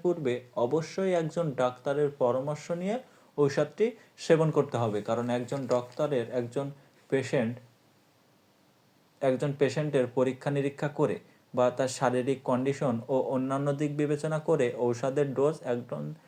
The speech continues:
ডক্টর নির্ধারিত করে থাকে। তাই যে কোনো ওষুধ সেবনের পূর্বে অবশ্যই একজন অভিজ্ঞ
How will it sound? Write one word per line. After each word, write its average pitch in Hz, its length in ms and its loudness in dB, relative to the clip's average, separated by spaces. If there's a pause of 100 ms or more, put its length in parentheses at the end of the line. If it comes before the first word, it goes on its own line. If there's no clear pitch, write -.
(240)
ডক্টর 127 400 2
নির্ধারিত 135 800 -4
করে 160 320 4
থাকে। 143 280 -10 (540)
তাই 131 160 4 (340)
যে 131 180 6
কোনো 156 240 2
ওষুধ 156 200 -4
সেবনের 160 480 2
পূর্বে 175 280 2
অবশ্যই 143 580 4
একজন 147 320 2
অভিজ্ঞ 135 360 -2